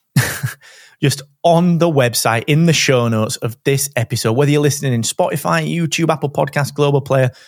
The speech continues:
or in and around podcasting dot com, there's a lyric sheet, an old school lyric sheet that's got the words to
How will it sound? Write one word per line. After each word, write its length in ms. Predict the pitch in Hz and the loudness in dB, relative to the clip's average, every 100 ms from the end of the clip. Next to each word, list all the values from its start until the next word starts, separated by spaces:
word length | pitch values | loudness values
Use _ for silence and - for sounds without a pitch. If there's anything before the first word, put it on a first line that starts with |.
| _ | _
or 180 | - 131 | -2 -2
in 160 | 123 135 | 0 0
and 100 | 135 | 2
around 320 | 127 120 113 | 2 2 0
podcasting 520 | 120 110 113 - 113 | -2 -2 -4 -4 -4
dot 140 | 107 - | -4 -4
com, 180 | 101 101 _ _ - | -6 -8 _ _ -2
there's 180 | 156 170 | 0 2
a 60 | |
lyric 460 | 180 160 214 202 - | 4 4 2 0 -4
sheet, 400 | - 143 117 - | -4 -2 -4 -6
an 100 | 143 139 - | -6 -4 0
old 300 | 156 160 147 | 0 0 -4
school 460 | - 143 143 131 - | -4 0 2 0 -2
lyric 480 | 113 127 139 123 | -2 2 2 0
sheet 280 | - - 107 | -4 -6 -6
that's 160 | 104 120 | -6 -6
got 160 | 127 | -4
the 80 | 127 | -2
words 680 | 120 120 135 143 156 156 - - _ _ _ _ - | -2 0 2 4 2 -2 -8 -14 _ _ _ _ -6
to 380 | - 131 127 | 0 2 0